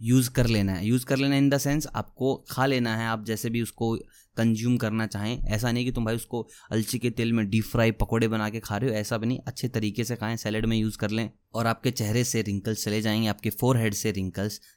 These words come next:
चले जाएंगे। ऐसे में एलोवेरा जेल भी आपकी बहुत ज़्यादा मदद करता है। दो चम्मच एलोवेरा जेल के साथ एक अंडे की सफ़ेदी वाला भाग। इस्तेमाल कैसे करना है? एलोवेरा जेल को अंडे के सफ़ेद भाग से अच्छी तरह से मिला लें।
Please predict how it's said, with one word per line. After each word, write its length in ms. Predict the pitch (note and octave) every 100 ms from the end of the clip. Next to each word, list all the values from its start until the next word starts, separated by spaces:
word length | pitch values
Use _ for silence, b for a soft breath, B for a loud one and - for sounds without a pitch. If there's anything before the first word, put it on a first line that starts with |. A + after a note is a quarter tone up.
| b
चले 180 | A2+ G#2+
जाएंगे। 260 | G2+ F#2+ G2+
ऐसे 180 | A2+
में 120 | C3 -
एलोवेरा 420 | A2+ B2+ C3+ C3+
जेल 260 | A#2+ A2+
भी 120 | A#2+ -
आपकी 300 | G2 - G#2
बहुत 280 | F2+ G#2
ज़्यादा 160 | G#2+ G#2+
मदद 220 | G#2 A2
करता 300 | - G#2+ A2
है। 140 | G#2+ - B B G#2
दो 160 | A#2+
चम्मच 320 | B2 A#2 A#2 -
एलोवेरा 360 | G#2+ A2 A2
जेल 220 | G#2+ A2 A#2
के 100 | A2
साथ 200 | A2 - _ -
एक 200 | C3+ C3
अंडे 300 | A2+ G#2+ A2
की 120 | A#2
सफ़ेदी 420 | A2 G2+ G#2 G#2+
वाला 240 | G2+ G2+ G2+
भाग। 320 | F#2+ F#2 - _ b -
इस्तेमाल 400 | B2 - C#3+ D#3 D#3
कैसे 240 | D#3 D#3+
करना 280 | D3+ D3 D3
है? 140 | D#3 - - - -
एलोवेरा 300 | C#3 D3+ D3+
जेल 240 | C#3 C#3
को 120 | C3+
अंडे 300 | A2 C3 C3 C#3+
के 100 | C3
सफ़ेद 300 | A#2 C3 A#2+
भाग 220 | G#2+ A2
से 140 | -
अच्छी 220 | A#2 -
तरह 160 | A#2+ G#2+
से 120 | B2
मिला 260 | A2+ G#2 G2
लें। 140 | F#2+